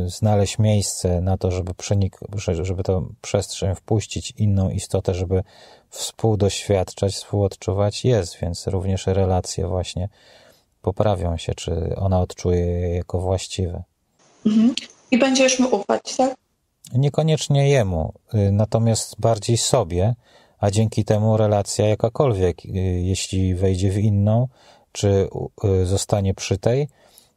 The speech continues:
Speaker 1: sprawi, że ona będzie odczuwała pełnię tego związku, relacji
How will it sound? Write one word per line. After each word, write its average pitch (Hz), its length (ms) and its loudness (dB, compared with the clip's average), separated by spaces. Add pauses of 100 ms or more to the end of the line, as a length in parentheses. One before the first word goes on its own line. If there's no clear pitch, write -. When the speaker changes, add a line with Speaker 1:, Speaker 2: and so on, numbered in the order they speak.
(120)
Speaker 1:
sprawi, 113 580 2
że 107 260 2
ona 110 400 2
będzie 101 340 0
odczuwała 101 580 0
pełnię 104 560 2
tego 107 260 0
związku, 113 680 -2 (400)
relacji 110 680 0